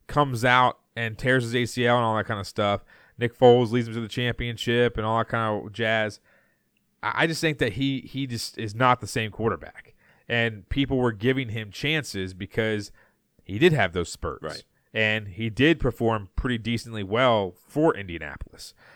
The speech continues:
Speaker 1: But the difference was is that I think everyone was just so against him here, and was where they were trying to find things wrong with him,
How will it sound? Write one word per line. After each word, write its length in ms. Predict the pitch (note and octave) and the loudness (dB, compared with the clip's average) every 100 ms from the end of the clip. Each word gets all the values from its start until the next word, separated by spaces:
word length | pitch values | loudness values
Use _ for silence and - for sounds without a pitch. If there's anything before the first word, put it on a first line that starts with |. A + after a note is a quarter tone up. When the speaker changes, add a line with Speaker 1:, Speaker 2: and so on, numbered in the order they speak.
| - - | -14 -2
Speaker 1:
But 220 | A#2+ A2 | -2 -2
the 60 | |
difference 400 | A2 C#3 - A#2 | -2 -2 -2 -8
was 280 | C3+ C#3+ B2 | 0 2 2
is 60 | G2+ | 0
that 260 | G#2 F#2+ _ _ _ _ _ | -2 -4 _ _ _ _ _
I 100 | G2+ | -8
think 280 | G#2 C3+ - - | -4 -6 -6 -4
everyone 520 | B2+ A#2 C3 A#2 A2+ | -2 0 -2 -2 -6
was 160 | G2 | -8
just 160 | F#2+ - | -12 -14
so 320 | - A#2+ A2+ | -2 2 2
against 560 | F2+ D#2+ - F#2+ A2+ - | 0 -4 -4 -4 -4 -8
him 120 | C3 | -6
here, 400 | C3+ C#3 C#3+ C#3 - _ _ - | -2 0 0 -2 -8 _ _ -6
and 220 | G#2+ G2 | -6 -6
was 200 | F#2+ - | -8 -8
where 280 | - A2 A2+ | -10 -2 0
they 120 | A2+ | 2
were 80 | G2+ | 0
trying 480 | - C3 B2 C3 C3+ | -2 0 2 0 -2
to 120 | A#2+ | -6
find 680 | - - B2 A#2+ B2+ B2+ A#2 | -4 2 4 4 0 -4 -6
things 340 | C3 B2+ A2+ | -6 -6 -8
wrong 480 | F2+ G2+ A2 B2 B2 | -4 2 6 6 4
with 180 | B2 A#2 | -2 -2
him, 460 | B2 B2 B2 A#2+ | -4 -4 -6 -10